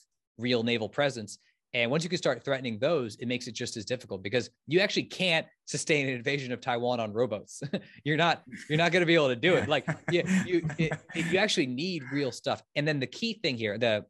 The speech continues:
Speaker 1: the key s-, overarching question about military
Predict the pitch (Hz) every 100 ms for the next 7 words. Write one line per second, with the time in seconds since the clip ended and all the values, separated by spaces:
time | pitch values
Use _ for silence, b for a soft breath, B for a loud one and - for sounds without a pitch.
0 | _ 120 - - 196 170 - - _ _
1 | _ - 202 214 170 160 131 135 135 117
2 | 95 85 _ _ _ - 135 - 113 110
3 | 107 123 113 113 107 101